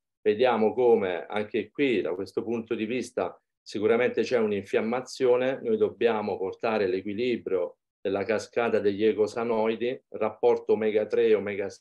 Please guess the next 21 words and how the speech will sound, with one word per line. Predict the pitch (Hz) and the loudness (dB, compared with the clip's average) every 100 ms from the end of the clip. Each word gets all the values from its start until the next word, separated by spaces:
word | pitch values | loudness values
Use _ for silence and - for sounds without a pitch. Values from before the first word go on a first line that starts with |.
| _ | _
sei, | 120 113 98 | -2 0 0
acido | 101 104 110 | -2 -4 -4
arachidonico, | 104 98 104 110 110 110 120 127 - _ _ _ _ | -2 -6 -2 0 2 0 0 0 -6 _ _ _ _
e | 98 98 | -8 -6
quindi | - 110 98 | -6 0 2
adesso | 95 113 113 104 | 4 2 2 0
vedremo | 98 98 113 104 104 | 0 0 2 2 0
anche | 104 - | -6 -6
questo | 98 95 - | -4 -4 -2
rapporto | 98 107 - 110 110 - 131 143 - | -2 -2 0 0 0 -2 -2 -2 2
e | 110 98 | 2 2
lo | 90 92 92 90 | 0 0 0 -2
andremo | 92 101 120 135 110 | -6 -4 0 2 0
a | 98 | -4
valutare | 98 107 117 - 123 127 135 135 _ _ _ | -2 -2 -2 -2 0 2 0 -2 _ _ _
anche | 127 123 123 | -2 -2 0
da | 107 | -2
un | 98 | -2
punto | 123 113 127 | -4 -2 -2
di | 131 | -2
vista | 123 120 - 127 131 - | -4 -6 0 0 0 -6